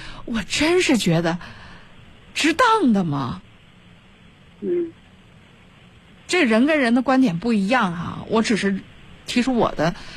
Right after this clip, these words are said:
Speaker 1: 就是我的态度，我是觉得不值得。我是觉得孩子的成长不只是学习这一件事儿，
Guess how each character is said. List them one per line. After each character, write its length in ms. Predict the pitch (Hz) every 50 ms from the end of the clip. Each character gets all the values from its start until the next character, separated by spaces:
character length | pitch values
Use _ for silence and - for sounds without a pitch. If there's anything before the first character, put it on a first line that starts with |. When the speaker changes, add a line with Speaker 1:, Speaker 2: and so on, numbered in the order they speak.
| -
Speaker 1:
就 120 | - - 247
是 60 | 233
我 200 | 226 185 147 -
的 140 | - - 185
态 240 | - - 254 208 175
度， 100 | 196 165
我 200 | - 123 143 156
是 100 | 185 165
觉 180 | - - 180
得 80 | 196 214
不 140 | 202 220 196
值 220 | - - - -
得。 220 | 165 180 - - -
我 160 | - 208 202
是 80 | 208 220
觉 180 | 208 220 202 220
得 140 | 269 247 - - - -
孩 200 | - - 226 233
子 160 | 254 339 320 233
的 80 | 269
成 240 | 214 - 196 208 247
长 200 | 254 185 170 190
不 160 | - 311 330
只 140 | 226 - 165
是 160 | 151 - 175
学 220 | 170 - - 170 196
习 120 | - 190
这 140 | 180 202 175
一 140 | 151 156 175
件 180 | 208 190 165
事 140 | 170 - 160
儿， 120 | 95 -